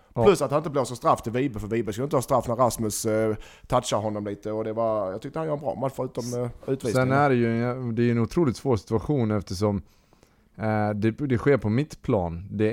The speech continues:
Speaker 1: är en Blåvitt-spelare som fortfarande är med i, han är väl i stort sett fri och de är två mot en, men, men det är ju, det finns ju ingenting som heter frilägesutvisning längre, utan det heter ju
Speaker 2: Ja, ja.
Speaker 1: målchansutvisning, och
Speaker 2: Mm.
Speaker 1: de är ju inte framme vid någon målchans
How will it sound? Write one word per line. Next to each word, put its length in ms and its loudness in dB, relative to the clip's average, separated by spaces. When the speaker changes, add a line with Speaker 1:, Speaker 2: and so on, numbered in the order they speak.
Speaker 1:
är 40 2
en 260 -2
Blåvitt-spelare 800 0
som 160 -8
fortfarande 480 -4
är 40 -2
med 380 0
i, 220 -4
han 100 -8
är 120 0
väl 300 -4
i 60 -12
stort 280 -2
sett 160 -4
fri 360 0
och 60 2
de 160 2
är 80 0
två 200 -2
mot 200 -2
en, 260 2
men, 200 -2
men 200 0
det 60 2
är 20 2
ju, 220 2
det 320 -8
finns 300 2
ju 40 2
ingenting 220 0
som 140 -2
heter 240 0
frilägesutvisning 1080 0
längre, 260 -4
utan 180 -2
det 60 4
heter 200 2
ju 80 2
Speaker 2:
Ja, 60 2
ja. 40 0
Speaker 1:
målchansutvisning, 920 0
och 140 0
Speaker 2:
Mm. 260 -6
Speaker 1:
de 180 2
är 60 2
ju 80 2
inte 180 -2
framme 320 4
vid 100 0
någon 100 -2
målchans 760 -4